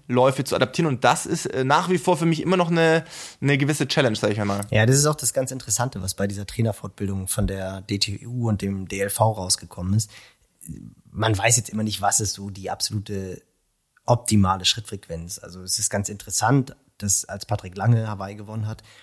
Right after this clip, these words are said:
Speaker 2: ist er, glaub ich, beide
Speaker 1: Mhm.
Speaker 2: Male die zwei neununddreißig mit einer hundertzweiundachtziger Schrittfrequenz gelaufen. Das ist auch exakt die Frequenz,
Speaker 1: Mhm.
Speaker 2: die ein Kipchoge läuft, wenn er den,
Speaker 1: Mhm.
Speaker 2: den, äh, Marathon so schnell rennt. Aber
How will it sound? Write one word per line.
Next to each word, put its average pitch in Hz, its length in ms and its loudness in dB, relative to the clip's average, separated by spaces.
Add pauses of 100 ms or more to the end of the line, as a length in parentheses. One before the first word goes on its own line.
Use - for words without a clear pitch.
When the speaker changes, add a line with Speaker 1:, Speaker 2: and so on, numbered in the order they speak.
(220)
Speaker 2:
ist - 80 0
er, 107 80 6
glaub 92 140 0
ich, - 120 -12
beide 107 220 2
Speaker 1:
Mhm. 107 80 2
Speaker 2:
Male 104 220 -2
die 98 120 -14
zwei 98 280 -2
neununddreißig 104 640 -4
mit 101 120 -8
einer 98 80 -10
hundertzweiundachtziger 95 800 -6
Schrittfrequenz 117 580 -2
gelaufen. 110 480 0
Das 101 120 -2
ist - 100 2
auch 98 100 -6
exakt - 380 -4
die 104 60 -6
Frequenz, 104 440 -2
Speaker 1:
Mhm. - 40 -4
Speaker 2:
die 92 100 -12
ein 95 60 -10
Kipchoge 135 420 -2
läuft, 127 400 0 (380)
wenn 107 180 2
er 107 180 2
den, 120 300 2
Speaker 1:
Mhm. 170 60 -2
Speaker 2:
den, 98 400 -8
äh, 92 300 -8
Marathon 104 480 -2
so 107 80 -6
schnell 107 220 -4
rennt. 110 340 -2 (840)
Aber 98 400 4